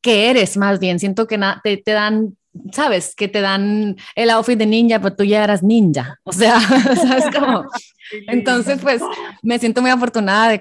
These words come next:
Speaker 1: de conocerte y, y de tenerte, y oigan, se las comparto, así que para que las sigan en sus redes sociales, este,
Speaker 2: Gracias.
Speaker 1: y, y a través de su, de su,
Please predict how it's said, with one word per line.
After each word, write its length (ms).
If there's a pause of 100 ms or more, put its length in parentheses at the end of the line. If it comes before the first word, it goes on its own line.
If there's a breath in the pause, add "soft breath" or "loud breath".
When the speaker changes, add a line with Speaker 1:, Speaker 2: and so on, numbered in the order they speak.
Speaker 1:
de 160
conocerte 720
y, 240
y 100
de 140
tenerte, 460
y 60
oigan, 260
se 80
las 160
comparto, 680
así 160
que 100
para 200
que 100
las 140
sigan 260
en 100
sus 140
redes 220
sociales, 580 (340 loud breath)
este, 400
Speaker 2:
Gracias. 300
Speaker 1:
y, 180
y 40
a 80
través 260
de 100
su, 300
de 140
su, 360